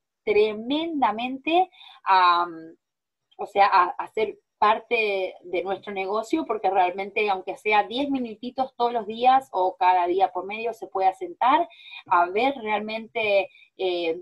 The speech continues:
a quién puede conversar hoy, a quién puede mandar un mensajito mañana y esas cositas. Así que espero que les haya gustado este videíto y no se olviden de dejarme un comentario de qué tipo de videos, redes sociales o lo que sea que quieren ver. ¿Ok, chicas? Ah, que tengan un hermoso día.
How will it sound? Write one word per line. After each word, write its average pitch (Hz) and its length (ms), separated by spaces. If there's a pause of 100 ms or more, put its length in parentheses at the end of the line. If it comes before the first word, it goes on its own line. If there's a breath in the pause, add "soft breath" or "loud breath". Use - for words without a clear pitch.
(140)
a 180 160
quién 190 240
puede 196 240
conversar 180 720
hoy, 254 460
a 180 160
quién 180 200
puede 185 240
mandar 175 340
un 180 120
mensajito 170 840
mañana 285 540
y 208 140
esas 202 200
cositas. - 500
Así 247 300
que 190 200
espero 277 420
que 247 100
les 240 200
haya 240 220
gustado 233 400
este 220 160
videíto 233 640 (340 loud breath)
y 208 240
no 220 140
se 254 100
olviden 247 300
de 214 80
dejarme 214 320
un 208 80
comentario 233 600
de 233 160
qué 262 120
tipo 277 280
de 220 140
videos, 233 460 (260 soft breath)
redes 233 240
sociales 240 580
o 220 60
lo 190 140
que 175 80
sea 208 240
que 190 80
quieren 175 320
ver. 170 160
¿Ok, - 80 (120)
chicas? 226 320 (420 loud breath)
Ah, 180 300
que 190 100
tengan 220 240
un 220 80
hermoso 220 340
día. 240 280